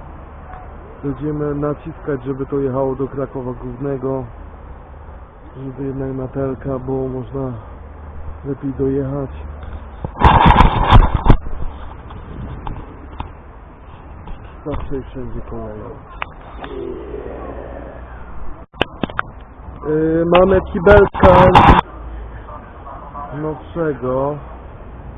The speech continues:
O, proszę bardzo.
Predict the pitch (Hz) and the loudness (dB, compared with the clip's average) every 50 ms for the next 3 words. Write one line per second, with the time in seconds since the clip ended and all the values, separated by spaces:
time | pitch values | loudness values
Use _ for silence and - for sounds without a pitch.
0 | - - - - - - - - - - - - - - - - - - - - | -16 -16 -16 -16 -16 -16 -16 -16 -16 -16 -16 -14 -14 -14 -14 -12 -12 -12 -12 -12
1 | - - - - - - - - - - - - - - - - - - - - | -12 -12 -12 -12 -12 -12 -12 -12 -12 -12 -14 -14 -14 -12 -12 -12 -12 -12 -12 -12
2 | - - - - - - - - - - - - 131 123 - - 147 147 165 160 | -12 -12 -12 -10 -10 -10 -10 -10 -10 -10 -8 -8 -8 -8 -6 -6 -6 -4 -4 -6
3 | 156 156 - - 170 165 156 156 170 170 165 156 147 135 120 110 107 101 - - | -6 -6 -8 -8 -8 -8 -6 -4 -4 -4 -2 -2 -2 -2 -4 -4 -8 -10 -12 -14
4 | - - - | -12 -12 -12